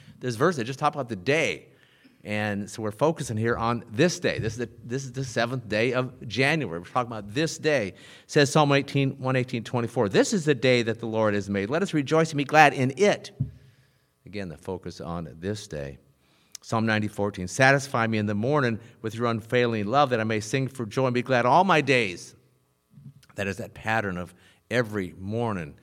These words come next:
thinking about the love of God that he has for you affects this day and really then, cumulatively,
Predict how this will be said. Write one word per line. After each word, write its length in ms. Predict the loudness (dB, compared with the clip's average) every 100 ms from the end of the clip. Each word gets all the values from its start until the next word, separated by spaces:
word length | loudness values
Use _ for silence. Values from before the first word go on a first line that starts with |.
| _ _ _ _
thinking 260 | -6 -4
about 220 | 0 -2 -2
the 100 | -8
love 240 | -6 -6
of 140 | -8
God 240 | -6 -4 -4
that 80 | -6
he 80 |
has 260 | -6 -6 -6
for 80 | -8
you 60 | -16 -18 -18
affects 420 | -18 0 0 0
this 340 | -2 4 4
day 260 | 4 0 0
and 200 | -4 -6
really 220 | -6 -8
then, 260 | -6 -6 -4 -6 -6 -20
cumulatively, 680 | -12 0 2 4 4 2 -2